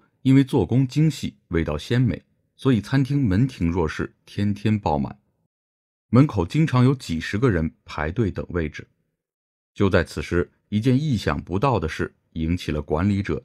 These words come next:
谭长安的注意。由于每天用餐的人太多，客人经常要等很长时间。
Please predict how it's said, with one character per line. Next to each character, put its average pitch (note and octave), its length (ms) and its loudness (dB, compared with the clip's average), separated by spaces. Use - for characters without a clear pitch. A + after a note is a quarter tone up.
谭 E2 300 -4
长 E2+ 220 -6
安 A#2+ 220 2
的 F#2+ 80 0
注 C#2 220 -6
意。 D#2 160 -8
由 G#2+ 180 4
于 B2 80 6
每 G2 180 4
天 A2 220 0
用 A2 160 2
餐 A2 180 0
的 F#2+ 80 2
人 D2+ 180 0
太 F2+ 280 -4
多， D2+ 280 -6
客 - 200 2
人 E2+ 300 4
经 B2+ 240 4
常 F#2+ 220 0
要 G2 120 0
等 F2+ 220 0
很 C#2+ 300 -8
长 - 260 -6
时 - 160 -6
间。 D2+ 260 -6